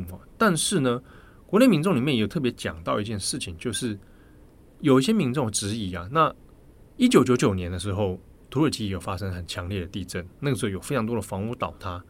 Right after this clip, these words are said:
那为什么经过了这么多年，那政府似乎没有在建筑这件事情上面哦，下了更多的功夫，更多的防范？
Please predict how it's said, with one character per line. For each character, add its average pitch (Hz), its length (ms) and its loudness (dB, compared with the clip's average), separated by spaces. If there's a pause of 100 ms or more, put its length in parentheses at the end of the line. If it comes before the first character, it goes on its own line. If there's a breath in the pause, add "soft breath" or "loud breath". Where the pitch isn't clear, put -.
(260 loud breath)
那 - 80 -4
为 170 80 0
什 135 100 -4
么 113 80 -2
经 165 200 -4
过 175 80 4
了 147 80 2
这 202 80 0
么 180 100 2
多 175 240 2
年， 120 380 2 (760 loud breath)
那 170 260 4 (720)
政 233 260 4
府 92 280 -4
似 202 240 2
乎 185 160 2
没 160 300 4
有 95 140 4
在 104 380 0
建 226 260 2
筑 107 240 0
这 139 120 0
件 127 160 2
事 156 160 0
情 98 180 -6
上 101 180 -2
面 101 220 -4
哦， 87 140 -14 (400)
下 135 260 2
了 95 80 -2
更 110 180 -2
多 98 120 -2
的 90 60 -4
功 95 220 -6
夫， 90 300 -12 (140)
更 135 200 0
多 123 160 -4
的 104 120 -4
防 90 360 -8
范？ 110 240 2